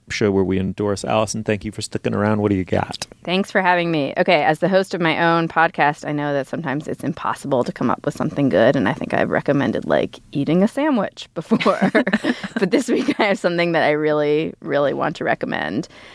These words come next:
Speaker 2: It's a recent episode of This American Life, a recent episode, the July thirty-first episode entitled The Problem We All Live With, Part One, and featuring the reporting of Nicole Hannah Jones about school integration, is up there as really one of the most difficult and important hours you will spend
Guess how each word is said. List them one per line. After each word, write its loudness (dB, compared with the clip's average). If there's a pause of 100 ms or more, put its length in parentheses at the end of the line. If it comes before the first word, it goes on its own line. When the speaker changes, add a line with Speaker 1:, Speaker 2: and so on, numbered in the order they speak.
(360)
Speaker 2:
It's 4
a 2
recent 2
episode 0
of 2
This 0
American 0
Life, 0 (180)
a 4
recent 2
episode, 2
the -2
July 4
thirty-first 0
episode 0
entitled 0
The -2
Problem 2
We 2
All 4
Live 0
With, -2
Part 2
One, 0 (400)
and -2
featuring 2
the 4
reporting 2
of 2
Nicole 2
Hannah 0
Jones 2
about 0
school 2
integration, 0
is -2
up 0
there 2
as -6
really 0
one -2
of -2
the -2
most -6
difficult -2
and -4
important -2
hours 2
you -4
will -2
spend 0